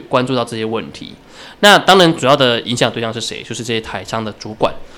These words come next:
这些主管呢，他们只能想办法自己去上课。那当然在洪博所了解的一些，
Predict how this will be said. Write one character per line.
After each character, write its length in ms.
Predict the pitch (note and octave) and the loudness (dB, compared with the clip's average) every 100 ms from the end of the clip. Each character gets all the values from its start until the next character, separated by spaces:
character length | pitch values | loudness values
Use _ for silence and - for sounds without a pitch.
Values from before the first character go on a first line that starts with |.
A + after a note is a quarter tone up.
| - | -8
这 80 | - | 2
些 60 | G#3 | 4
主 120 | G3+ | 6
管 160 | G3+ D#3+ | 4 4
呢， 80 | |
他 140 | D#3 F#3+ | 6 6
们 160 | E3+ | 4
只 140 | C#3+ B2+ | 2 -2
能 100 | B2 | -2
想 140 | A#2 | 0
办 160 | C#3+ C#3 | 2 2
法 80 | A2+ | 2
自 140 | - | -2
己 100 | C3+ | -2
去 100 | A#2+ | -2
上 280 | C3 B2+ G#2+ | 0 -2 -2
课。 200 | - A2+ - - - - | -10 -10 -12 -20 -8 0
那 100 | F#3 | 6
当 120 | G3+ | 6
然 160 | F#3 | 6
在 420 | F3 G3 F3 D#3+ D3+ | 6 6 6 6 4
洪 180 | D3 D#3+ | 0 0
博 100 | C3+ | 0
所 120 | A#2 | 2
了 160 | A#2+ | 0
解 100 | C3 | 0
的 140 | A2 A2+ | -2 -2
一 20 | |
些， 320 | C3+ C3 B2+ | 0 0 0